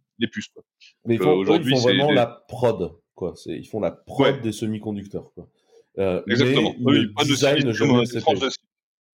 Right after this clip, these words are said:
Speaker 1: Non, tout à fait, ouais. Ils prennent, euh, vraiment les schémas, ils prennent des disques de silicium fondus, donc, euh, tu fais fondre du sable, euh, tu en fais un gros cylindre. Ce gros cylindre, tu le tranches, donc t'as des wafers. En général, les wafers, c'est des sociétés spécialisées qui les font.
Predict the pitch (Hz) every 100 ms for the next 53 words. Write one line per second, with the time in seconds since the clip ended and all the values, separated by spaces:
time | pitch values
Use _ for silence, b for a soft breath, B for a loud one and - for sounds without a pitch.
0 | _ _ - 123 113 _ - 127 120 -
1 | 87 82 - 107 - 147 143 131 113 110
2 | 101 98 101 101 123 131 120 - 110 123
3 | 156 160 139 110 131 127 113 107 139 -
4 | 107 107 - 104 110 - 117 120 - 110
5 | 104 160 117 98 92 104 101 - 127 113
6 | 107 - 117 165 135 110 101 110 104 110
7 | 98 101 98 139 139 117 104 131 139 -
8 | B B - 101 101 123 131 131 127 110
9 | 101 - 135 180 117 - 101 104 101 -
10 | 143 165 107 101 104 110 120 104 107 -
11 | - 92 95 - - - 104 - - 98
12 | 104 - 90 87 -